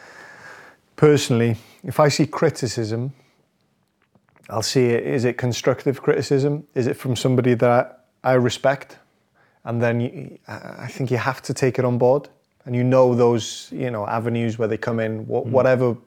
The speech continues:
Speaker 1: line of work you're in. Sometimes it's kind of white noise. And a lot of the time it's, you think,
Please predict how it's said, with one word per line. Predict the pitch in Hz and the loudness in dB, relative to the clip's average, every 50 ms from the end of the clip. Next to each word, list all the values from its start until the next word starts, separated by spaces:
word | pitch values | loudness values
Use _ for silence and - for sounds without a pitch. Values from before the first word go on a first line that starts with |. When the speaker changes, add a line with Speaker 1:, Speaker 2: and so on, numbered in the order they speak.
| - _ _ _ - | -20 _ _ _ -6
Speaker 1:
line | 139 120 110 117 120 | -2 -2 0 0 0
of | 117 107 | 0 2
work | 120 117 110 104 - | 2 2 2 0 0
you're | 127 117 113 | -2 0 0
in. | 110 113 123 131 _ _ _ _ - - - - - - - - - - - _ | -2 -4 -6 -12 _ _ _ _ -20 -20 -20 -20 -20 -20 -20 -20 -20 -20 -20 _
Sometimes | - - - 143 143 139 - - 143 139 139 139 127 117 - - | 0 4 4 6 6 4 4 4 4 4 4 2 2 0 -4 -8
it's | - - - - 147 143 135 - - - | -10 -10 -8 -4 -2 -2 -2 -4 -6 -8
kind | - - 131 127 123 | -4 -2 0 0 0
of | 110 117 | 0 2
white | 120 127 123 120 123 143 160 | 4 4 4 4 2 0 -2
noise. | 131 120 117 120 123 135 135 139 - - - _ _ _ _ _ _ _ _ _ _ _ - | -2 0 0 0 0 -2 -4 -6 -10 -14 -18 _ _ _ _ _ _ _ _ _ _ _ -12
And | 131 120 | -6 -2
a | 123 | 0
lot | 135 139 143 | 2 2 2
of | 131 | 0
the | 120 | -2
time | - - 135 123 120 | -2 -4 -4 -4 -6
it's, | 117 - - - | -6 -8 -10 -8
you | 247 165 120 | -6 -6 -6
think, | 110 - 127 113 110 - - | -6 -6 -6 -8 -8 -10 -16